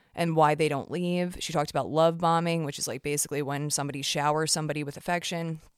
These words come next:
and they get the victim hooked, is what she said. She was asked the question, which obviously, if you've been paying attention to the trial, you're gonna know why she was asked this question.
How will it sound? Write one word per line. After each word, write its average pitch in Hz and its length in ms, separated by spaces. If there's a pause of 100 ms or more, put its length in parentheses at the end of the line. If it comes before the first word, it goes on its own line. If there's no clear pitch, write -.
(400)
and 170 160
they 139 120
get 156 300
the 160 80
victim 143 480
hooked, - 640
is 214 160
what 220 120
she 214 140
said. 208 360 (1200)
She - 220
was 196 160
asked 214 320
the 240 80
question, 160 540
which 147 300
obviously, 175 580
if 165 120
you've 160 100
been 160 100
paying 175 200
attention 180 420
to 180 140
the 175 100
trial, 185 380
you're 151 140
gonna 160 200
know 160 140
why 160 200
she 165 420
was 160 180
asked 156 320
this - 180
question. - 580